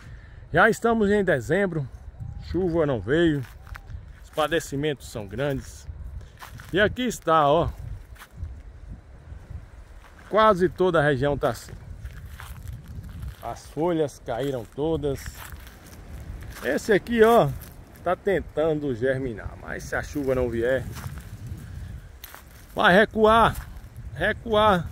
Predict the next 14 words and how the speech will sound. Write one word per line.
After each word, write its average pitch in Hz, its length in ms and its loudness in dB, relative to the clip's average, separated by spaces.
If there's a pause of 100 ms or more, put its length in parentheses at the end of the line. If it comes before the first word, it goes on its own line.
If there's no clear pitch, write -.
porque 135 220 -4
a 147 140 6
vida 139 500 0 (480)
exige 135 720 0 (220)
hibernação. 165 800 0 (1040)
E 151 60 0
o 185 100 4
céu 196 300 4
está 175 200 2
assim, - 280 -4 (920)
todo 240 440 6
azul, 160 460 -4 (1040)
azul 214 480 2
anil. 147 400 -2